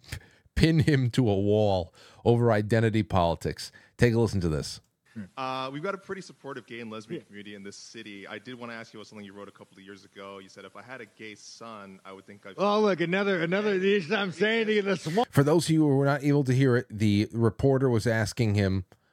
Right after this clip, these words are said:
Speaker 1: uh, about comments about what he, how, uh, comments he made in the past about, uh, how disappointed he would be if he had a gay son.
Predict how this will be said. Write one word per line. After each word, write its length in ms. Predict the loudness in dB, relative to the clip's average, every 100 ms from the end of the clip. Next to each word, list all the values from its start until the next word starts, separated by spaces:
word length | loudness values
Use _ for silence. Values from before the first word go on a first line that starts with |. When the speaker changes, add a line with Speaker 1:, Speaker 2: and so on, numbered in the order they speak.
| _
Speaker 1:
uh, 320 | 2 4 4 0
about 320 | 0 0 0 _
comments 540 | 0 2 4 2 0 2
about 420 | 2 2 0 -2
what 260 | 0 0
he, 380 | -2 0 0 -2 -6 _ 0
how, 280 | 2 2 0 -6 -14 -20 _ _ _
uh, 220 | -6 -2 -2 -2
comments 320 | -2 2 2
he 60 | 2
made 140 | 2
in 80 | 2
the 60 | 0
past 360 | 2 0 0
about, 340 | 2 2 2 -4 _ _ _ -2
uh, 80 |
how 260 | 0 2 2
disappointed 600 | 2 0 2 2 2 2
he 100 | 2
would 160 | 2 2
be 180 | 2 2
if 100 | 2
he 140 | 2
had 160 | 2 2
a 60 |
gay 260 | 2 0 0
son. 480 | 0 0 0 -4